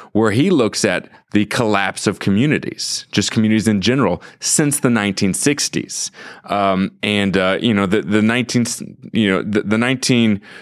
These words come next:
forties, post World War Two, America is kind of the, the cultural envy of the world at that time.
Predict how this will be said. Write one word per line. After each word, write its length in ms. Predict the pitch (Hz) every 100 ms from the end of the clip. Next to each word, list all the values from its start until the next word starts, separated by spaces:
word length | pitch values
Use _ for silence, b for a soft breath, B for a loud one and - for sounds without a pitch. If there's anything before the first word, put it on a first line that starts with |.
| B
forties, 720 | - - 151 135 117 107 110
post 580 | - 104 131 123 - -
World 420 | - 107 117 113
War 180 | 104 101
Two, 480 | 95 - 123 98 101
America 520 | 110 123 135 120 123
is 160 | 107 98
kind 180 | - 110
of 200 | 101 90
the, 340 | 98 98 98
the 160 | 87 95
cultural 440 | - 156 131 120
envy 300 | 113 117 107
of 140 | 98 82
the 80 |
world 400 | 87 98 92 82
at 180 | 78 85
that 180 | 82 -
time. 300 | 98 73 -